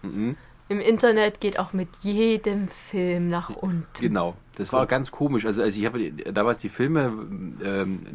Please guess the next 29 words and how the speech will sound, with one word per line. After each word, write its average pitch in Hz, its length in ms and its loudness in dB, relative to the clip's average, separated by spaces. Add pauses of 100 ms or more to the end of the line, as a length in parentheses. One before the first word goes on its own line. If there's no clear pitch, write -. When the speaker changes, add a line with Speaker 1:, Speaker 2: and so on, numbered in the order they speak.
Speaker 1:
da 80 680 -8
war 71 80 -8
ich 78 60 -10
schon - 220 -12 (100)
etwas, - 180 -16 (460)
äh, - 60 -12 (280)
da 69 120 -14
waren 87 100 -4 (220)
die 87 40 -8
lange, 98 220 -4
lange 104 380 2
schon 98 180 -2
nicht 95 140 -4
mehr 95 80 -2
im 95 60 -6
Kino. 156 240 0 (460)
Ähm, 110 380 6 (160)
mir 110 80 2
ist 98 60 0
nochmal 107 180 2
nacheinander 113 400 6
damals 104 600 4
noch - 260 -2 (180)
auf - 220 -6
Videokassette 135 720 6
ausgeliehen. 104 480 2 (160)
Speaker 2:
Mhm. 233 320 2 (160)
Speaker 1:
<laughs> - 760 -6
Ähm, 101 540 8